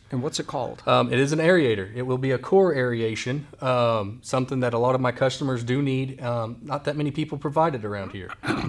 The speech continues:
Speaker 2: Um, so we took it upon ourselves to do it, and it will help us fill in those ra-, rainy days or windy days so
Speaker 1: So
Speaker 2: we can go out there
Speaker 1: the
Speaker 2: and do
Speaker 1: soil, the point of it is, I guess the soil compacts and then water just, like, runs off.
Speaker 2: Correct. So if you
Speaker 1: And
Speaker 2: got, like, water puddles building up, it can't soak in.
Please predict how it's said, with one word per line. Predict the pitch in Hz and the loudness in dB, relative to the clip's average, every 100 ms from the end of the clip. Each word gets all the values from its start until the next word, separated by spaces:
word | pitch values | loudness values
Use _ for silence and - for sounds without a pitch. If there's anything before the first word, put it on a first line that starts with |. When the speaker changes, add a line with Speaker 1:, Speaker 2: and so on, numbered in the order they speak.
| - | -2
Speaker 2:
Um, | 117 113 107 110 | 0 0 0 -4
so | - 117 117 113 110 - | 0 4 4 2 0 -4
we | 120 | -4
took | 117 127 | -2 -2
it | 123 | -2
upon | 135 127 | -2 -2
ourselves | 120 131 131 | 0 0 0
to | - | -4
do | 113 120 143 | -4 0 0
it, | 147 | -2
and | 123 | -4
it | 113 | -4
will | 110 | -2
help | 123 123 | -2 0
us | 127 123 - | 0 -2 -4
fill | 127 123 | -2 0
in | 120 | 0
those | 120 117 | 0 -2
ra-, | 123 135 127 | -6 -8 -4
rainy | 123 123 | -2 -2
days | 120 120 120 120 | -2 -2 -2 -4
or | 120 | -4
windy | 113 120 117 | -4 -4 -4
days | 113 113 113 117 - - - - - | -2 -2 -4 -8 -16 -20 -20 -20 -6
so | - 202 196 | 2 4 4
Speaker 1:
So | 123 | 2
Speaker 2:
we | 120 | -2
can | 123 | 0
go | 117 113 | 2 2
out | 107 | 4
there | 170 | 4
Speaker 1:
the | 107 | 4
Speaker 2:
and | |
do | - | 6
Speaker 1:
soil, | 208 233 214 180 165 | 8 10 10 8 4
the | 147 | 0
point | - 202 202 | 0 2 2
of | 180 | 4
it | 165 | 2
is, | 156 | 2
I | 156 | 2
guess | 151 135 | 0 0
the | |
soil | - 170 170 151 | 0 2 2 0
compacts | - 147 143 - 143 151 - - - | -2 0 0 0 0 0 -2 -4 -2
and | 143 139 | 0 2
then | 139 135 | 4 4
water | 143 151 | 4 4
just, | 131 135 - | 2 -4 -6
like, | 127 - | -8 -6
runs | 127 120 | -4 -2
off. | 123 - - | -4 -6 0
Speaker 2:
Correct. | 190 165 113 - | 4 6 4 0
So | 143 | 0
if | 131 | 2
you | |
Speaker 1:
And | 180 | 4
Speaker 2:
got, | 160 147 - 151 | 4 2 -4 -6
like, | 139 | -4
water | 127 127 127 | 0 0 0
puddles | 127 131 127 123 | -2 -2 -4 -4
building | 123 120 117 | -4 -4 -2
up, | 117 110 | -2 -2
it | 117 | -6
can't | 131 123 - | -6 -6 -4
soak | 120 123 120 | -2 -2 -4
in. | 113 113 113 | -6 -6 -6